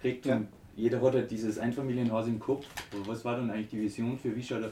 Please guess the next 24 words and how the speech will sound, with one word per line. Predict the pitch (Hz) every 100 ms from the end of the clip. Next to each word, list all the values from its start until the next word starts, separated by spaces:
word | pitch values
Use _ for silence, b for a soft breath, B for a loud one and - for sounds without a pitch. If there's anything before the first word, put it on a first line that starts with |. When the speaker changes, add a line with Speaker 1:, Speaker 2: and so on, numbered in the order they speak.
| -
Speaker 1:
wie | 135
muss | 156 110
ein | 104
Wohnhaus | 127 160 127
ausschauen, | 123 127 139 131 - B B B B B
damit | - -
Speaker 2:
Ja, | 180
du, | 175 - -
Speaker 1:
da | 120
Speaker 2:
ich, | - 120
Speaker 1:
lernen | 120
wir | 107
eigentlich | 131 123 - 214
Speaker 2:
ich, | 233 208
ich | 214
glaub, | - 147 175 - - - - -
äh, | 170 165 165 - - - 208 185
wie | 202
es | - - -
optisch | 196 - 226
ausschaut, | 185 180 160
weiß | 127 165 208
ich |
nicht, | 220